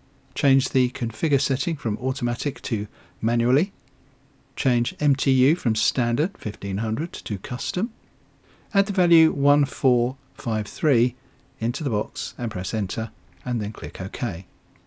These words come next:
Now try surfing the web again and see if this was able to resolve the issue.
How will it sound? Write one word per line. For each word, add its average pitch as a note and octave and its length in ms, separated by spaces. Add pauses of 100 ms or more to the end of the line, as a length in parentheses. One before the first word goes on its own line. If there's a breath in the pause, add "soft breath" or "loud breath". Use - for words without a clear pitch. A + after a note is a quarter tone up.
(880 soft breath)
Now D#3 140
try D#3+ 260
surfing C3+ 420
the A#2+ 60
web B2 160
again D#3 280
and A#2+ 160
see C3+ 220
if B2 120
this - 200
was A2+ 160
able A2 320
to A2+ 180
resolve G2+ 460
the A2 120
issue. F2 300